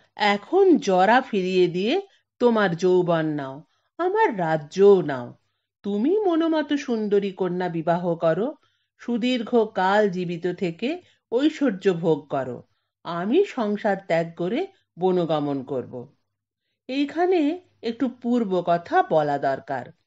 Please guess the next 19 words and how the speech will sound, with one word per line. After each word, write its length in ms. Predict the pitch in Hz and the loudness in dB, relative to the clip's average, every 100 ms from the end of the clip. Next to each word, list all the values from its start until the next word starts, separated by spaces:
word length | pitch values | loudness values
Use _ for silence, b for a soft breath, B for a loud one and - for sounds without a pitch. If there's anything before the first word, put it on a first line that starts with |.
| _ _ _ _ - | _ _ _ _ -12
যযাতির 720 | 156 180 185 226 262 330 359 - | -2 0 2 0 0 0 -2 0
প্রথমা 500 | 220 214 269 233 196 185 | -2 -2 -2 -2 -4 -4
পত্নী 520 | 180 170 190 233 403 - b _ | -6 -6 -4 -2 -2 -6 b _
দেবযানী 720 | 165 185 147 120 131 127 131 - _ _ _ | 4 4 4 -2 -6 -6 -10 -16 _ _ _
শুক্রাচার্যের 1000 | - 311 - 269 233 202 160 147 170 165 | -4 -4 -2 0 2 2 0 0 -6 -4
কন্যা। 520 | 165 143 139 131 - _ _ _ _ _ | -2 -2 -4 -10 -14 _ _ _ _ _
তাঁর 380 | 180 185 294 311 | -6 -4 -4 -2
দুই 160 | 233 226 | -2 -2
পুত্র 460 | - 165 - 160 | -2 -6 -4 -4
হয়েছিল। 560 | 143 139 127 143 131 127 _ _ _ _ _ - | -2 -4 -6 -10 -12 -16 _ _ _ _ _ -8
দ্বিতীয়া 480 | 202 208 240 240 208 | -6 -4 0 2 2
পত্নী 380 | 180 175 226 370 | -2 -4 -2 -2
শর্মিষ্ঠা, 840 | - 202 160 156 143 - 147 127 - _ _ _ _ - | 0 0 0 -2 -4 -10 -12 -12 -14 _ _ _ _ -8
দৈত্যরাজ 800 | 180 226 226 - 277 262 220 220 b b _ | -2 -2 -2 -2 0 4 2 0 b b _
বৃষপর্বার 840 | 233 254 - 339 214 170 156 202 277 | -2 -2 0 -2 2 2 2 -2 -2
কন্যা। 520 | - 160 139 127 - 165 _ _ _ _ - | -4 -4 -4 -8 -12 -18 _ _ _ _ -10
তাঁর 240 | 202 269 285 - | -6 -6 -6 -4
তিন 260 | 208 185 | -2 -2
পুত্র, 520 | 170 143 143 135 117 | -2 -6 -6 -10 -10